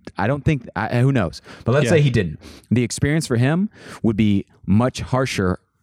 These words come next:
Speaker 1: it seems, when you read the New Testament, than someone who, um, who didn't live a life like that, would be the simplest way.
Speaker 2: For
Speaker 1: So
Speaker 2: sure.
Speaker 1: there are degrees to which Jesus seems to indicate, but all of them make you unworthy of entering eternal life.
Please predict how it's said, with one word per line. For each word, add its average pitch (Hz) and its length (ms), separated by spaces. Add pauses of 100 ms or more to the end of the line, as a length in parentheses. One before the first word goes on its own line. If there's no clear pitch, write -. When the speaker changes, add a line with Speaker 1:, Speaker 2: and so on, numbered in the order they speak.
Speaker 1:
it 98 100
seems, 127 560
when 104 200
you 98 80
read 98 100
the 95 80
New 92 100
Testament, 98 460 (280)
than 101 220
someone 107 320
who, 98 360
um, 85 500 (380)
who 98 220
didn't 113 360
live 101 160
a 92 40
life 87 300
like 85 200
that, - 200 (160)
would - 120
be 87 100
the 85 80
simplest 87 300
way. 78 80
Speaker 2:
For - 60
Speaker 1:
So 90 60
Speaker 2:
sure. 101 280 (120)
Speaker 1:
there 131 120
are 131 40
degrees 131 600
to 127 80
which 120 180
Jesus 127 300
seems 120 240
to - 120
indicate, 107 320
but 104 160
all 135 280
of 127 80
them 104 200
make 104 240
you 95 260 (380)
unworthy 117 720 (380)
of 101 180
entering 104 340
eternal 92 340
life. 80 360